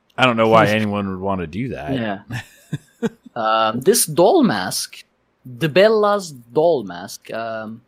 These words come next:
Speaker 2: if you are feeling naughty, I guess. Mm.
Speaker 1: I, you know,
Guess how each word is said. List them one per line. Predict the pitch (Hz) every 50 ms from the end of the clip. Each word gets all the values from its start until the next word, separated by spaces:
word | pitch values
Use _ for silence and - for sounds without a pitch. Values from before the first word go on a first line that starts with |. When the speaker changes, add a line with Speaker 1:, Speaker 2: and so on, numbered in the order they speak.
| _ _ _
Speaker 2:
if | - -
you | 151
are | 143 135
feeling | - - 151 147 143 131 127
naughty, | 139 151 151 143 - 98 98 110
I | 98 98
guess. | - 101 95 - - - - _ _ _ _ _ _ _ _ _ 110
Mm. | 107 110 - _ _ _ _ _ _ _ _
Speaker 1:
I, | - 175 190 202 202 196 190 - _
you | 180 185 202 214 214
know, | 131